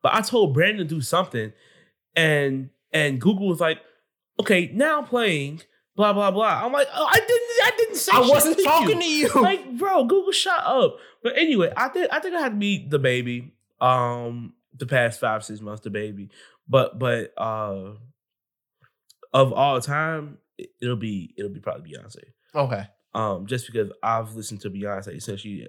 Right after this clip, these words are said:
Speaker 1: went solo with <laughs> Destiny Child.
Speaker 2: All right.
Speaker 1: <laughs> So, um, and yeah,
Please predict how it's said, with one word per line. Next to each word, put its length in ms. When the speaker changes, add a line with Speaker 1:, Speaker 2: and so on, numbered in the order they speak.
Speaker 1:
went 220
solo 300
with 200
<laughs> 300
Destiny 300
Child. 320
Speaker 2:
All 60
right. 520
Speaker 1:
<laughs> 0
So, 460
um, 720
and 480
yeah, 340